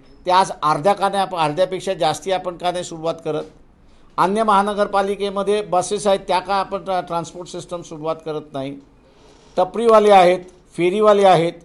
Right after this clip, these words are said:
यांना आपण असणारं स्वतःचं आयुष्य का सुरुवात करू देत नाही?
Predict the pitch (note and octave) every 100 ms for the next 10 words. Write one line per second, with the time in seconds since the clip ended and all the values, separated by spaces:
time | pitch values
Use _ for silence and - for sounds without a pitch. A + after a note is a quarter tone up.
0 | _ _ _ _ C#3+ C#3+ F3+ G#3+ A3+ A3
1 | G#3+ G#3 - G#3 G#3 A3 - F3 G3+ G3+
2 | G3 F#3+ F#3+ F#3+ F#3+ F#3+ F3 F3+ F3+ F3+
3 | E3 E3 E3 D3+ C#3+